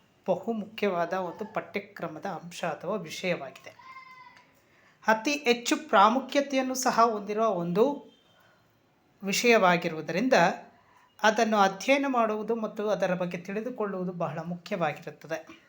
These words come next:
ಸ್ನೇಹಿತರೆ, ಇಂದು ಅರ್ಥಶಾಸ್ತ್ರ ಎಂದರೇನು, ಎಕನಾಮಿಕ್ಸ್ ಎಂದರೇನು ಎಂಬುದರ ಬಗ್ಗೆ ತಿಳಿದುಕೊಳ್ಳೋಣ.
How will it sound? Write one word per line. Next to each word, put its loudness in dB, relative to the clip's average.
ಸ್ನೇಹಿತರೆ, 4
ಇಂದು 2
ಅರ್ಥಶಾಸ್ತ್ರ 2
ಎಂದರೇನು, -2
ಎಕನಾಮಿಕ್ಸ್ -2
ಎಂದರೇನು -2
ಎಂಬುದರ -4
ಬಗ್ಗೆ -2
ತಿಳಿದುಕೊಳ್ಳೋಣ. -2